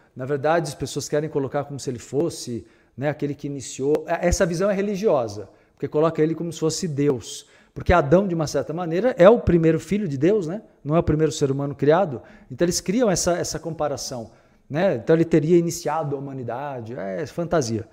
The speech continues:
Isso é fantasia. Bobagem, besteira. Luciana Carbonari, o curso de, de, do J C é forte demais.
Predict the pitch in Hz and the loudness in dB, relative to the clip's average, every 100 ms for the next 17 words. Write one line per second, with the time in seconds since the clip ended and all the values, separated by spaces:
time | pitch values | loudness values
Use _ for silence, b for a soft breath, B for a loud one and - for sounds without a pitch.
0 | b b - 139 156 151 143 110 107 - | b b -8 -4 -2 0 0 0 -8 -12
1 | _ _ _ - 135 135 123 107 131 - | _ _ _ -2 2 4 2 0 -4 -4
2 | 120 104 95 b b b b b b b | -6 -6 -8 b b b b b b b
3 | - 117 175 190 180 175 165 151 165 180 | -12 -4 -2 0 2 2 2 2 4 4
4 | 180 185 170 165 156 147 160 156 151 139 | 4 2 0 0 -4 -2 2 2 0 -2
5 | 143 131 127 147 151 143 - 147 151 147 | -2 -2 0 2 2 -2 -2 0 0 0
6 | 139 139 175 180 139 151 151 151 143 - | -4 -4 -6 -2 0 2 2 0 -2 -10
7 | - | -12